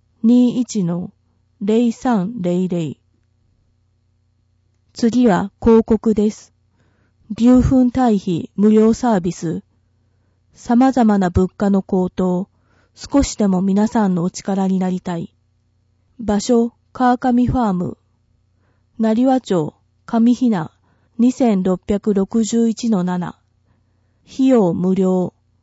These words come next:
数量、上限なし、少量でも可。なお、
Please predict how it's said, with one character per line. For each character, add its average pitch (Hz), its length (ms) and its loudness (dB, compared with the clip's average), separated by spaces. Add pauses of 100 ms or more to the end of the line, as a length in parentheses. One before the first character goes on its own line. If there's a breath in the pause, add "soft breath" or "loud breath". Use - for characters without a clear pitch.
(280)
数 254 300 0
量、 233 360 0 (460)
上 247 280 2
限 240 320 0
な 240 100 0
し、 - 400 -12
少 254 380 0
量 247 200 2
で 180 120 -4
も 165 120 -8
可。 180 360 -10 (800)
な 247 180 2
お、 208 200 -2